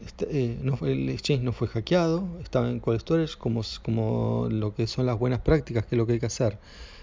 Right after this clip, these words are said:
Pero, bueno, las buenas prácticas también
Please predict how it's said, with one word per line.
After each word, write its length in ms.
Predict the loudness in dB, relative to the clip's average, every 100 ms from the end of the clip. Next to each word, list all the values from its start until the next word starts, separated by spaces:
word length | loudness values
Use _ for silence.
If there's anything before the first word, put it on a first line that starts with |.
| -18 -20 -20 -4
Pero, 520 | 0 2 0 0 -2 -6 -12 -16 -8 0
bueno, 200 | 2 2
las 80 | 2
buenas 200 | 0 4
prácticas 420 | 2 2 0 0
también 760 | 0 2 2 2 0 -2 -4